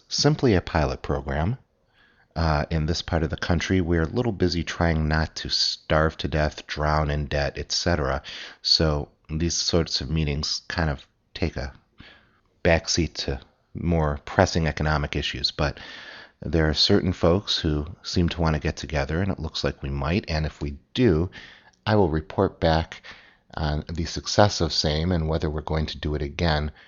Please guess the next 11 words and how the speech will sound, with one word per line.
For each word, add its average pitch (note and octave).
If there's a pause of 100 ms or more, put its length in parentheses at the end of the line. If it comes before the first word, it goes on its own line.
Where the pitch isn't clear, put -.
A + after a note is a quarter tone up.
(220)
with -
a D2 (200)
wider D#2
level D2+
of D2
participation. - (800)
Anyway, F#2
back F2+
to -
service. - (460)
Doctors G2+